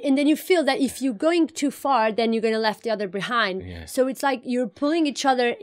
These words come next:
Speaker 1: into
Speaker 2: And that's also one reason why many relationships actually also end.
Speaker 1: Yeah.
Speaker 2: Because one of the, the persons in the relationship actually starts to do some work on themselves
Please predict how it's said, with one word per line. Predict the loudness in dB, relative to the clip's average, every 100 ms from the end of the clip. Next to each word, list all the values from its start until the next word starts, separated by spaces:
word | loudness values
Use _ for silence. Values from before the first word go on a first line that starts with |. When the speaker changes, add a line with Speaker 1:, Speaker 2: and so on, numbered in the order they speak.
| -6
Speaker 1:
into | -4 -6 -4 -4 -6 _ _ _ _ _ _ -20 _ -12
Speaker 2:
And | -6 -6
that's | -4
also | -6 -4 -4
one | -4 -4 -4
reason | -6 -8 -8
why | -8 -6 -8 -12 -14
many | -8 -6 -6
relationships | -6 -8 -12 -14 -16 -16 -20
actually | -18 -18 -18 -18
also | -20 -20 -20 -20 -20 _ _ _ _ -14
end. | -12 -12 -16 _ _ -10
Speaker 1:
Yeah. | -8
Speaker 2:
Because | -6 -6 -10 -18
one | -20 -10 -6 -6 -6
of | -8 -10 -20 -20 _ _ _ _ -20 -14
the, | -12 -12 -16
the | -18
persons | -14 -14 -12 -14 -14
in | -12
the |
relationship | -10 -12 -12 -14 -14 -14 _ -18
actually | -16 -16 -18
starts | -16 -18 -16
to | -18
do | -16
some | -16 -16
work | -16 -18
on | -18
themselves | -18 -16 -18 -18 -20